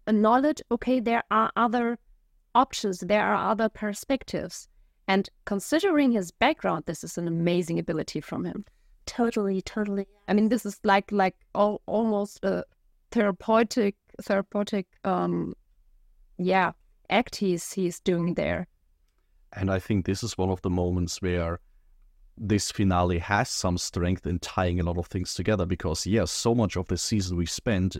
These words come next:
Speaker 3: on Sinclair dealing with everything that he went through in the Minbari War. And very importantly, we've seen that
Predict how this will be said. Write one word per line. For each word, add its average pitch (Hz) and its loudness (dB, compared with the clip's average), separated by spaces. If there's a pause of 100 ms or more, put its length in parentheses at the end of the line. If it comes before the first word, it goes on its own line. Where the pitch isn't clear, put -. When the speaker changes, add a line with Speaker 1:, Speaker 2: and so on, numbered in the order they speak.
Speaker 3:
on 92 -2
Sinclair 92 0 (640)
dealing 110 2
with 98 0 (880)
everything 107 2
that 92 0
he 107 -6
went 90 -2
through 98 0
in 90 0
the 92 0
Minbari 82 -2
War. 90 -2
And 90 -4 (400)
very 104 2
importantly, 101 0
we've 87 -4
seen 98 0
that 90 -4